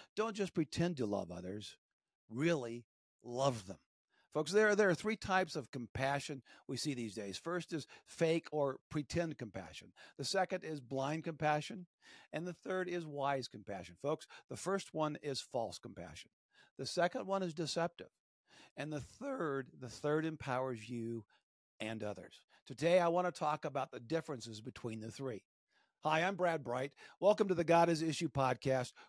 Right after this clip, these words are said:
where we show how God is the issue in every issue. In Matthew ten sixteen, Jesus commanded his ti-, disciples to be as shrewd as snakes, but as innocent as doves.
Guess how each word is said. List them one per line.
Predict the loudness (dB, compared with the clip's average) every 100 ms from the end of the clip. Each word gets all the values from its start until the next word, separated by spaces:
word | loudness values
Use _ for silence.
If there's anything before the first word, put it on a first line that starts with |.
| -8
where | -4
we | -2
show | 0
how | 0 0
God | 2 4 4 0 8
is | 10 10 6
the | 2 0
issue | -2 -2 -2 -2 -4 -10 -20 -6
in | -2
every | -2 -2 -2 -2
issue. | -2 -6 -12 _ _ _ _ _ _ _ _ -20 -8
In | -4
Matthew | 2 2 2 0
ten | 4 4
sixteen, | 4 -2 0 -2 -2 -4
Jesus | 0 2 2 -2
commanded | -2 -4 0 0 0 -2
his | -6
ti-, | 0 2 2 -2
disciples | -2 2 0 0 -8 -10 -14 -6
to |
be | 0 0
as | 0
shrewd | -4 0 2 4
as | 0
snakes, | -2 -2 -2 -4 -10 -12 _ _ _ 4
but | 6
as | 6
innocent | 2 0 0 0
as | -2
doves. | 4 4 4 -2 -16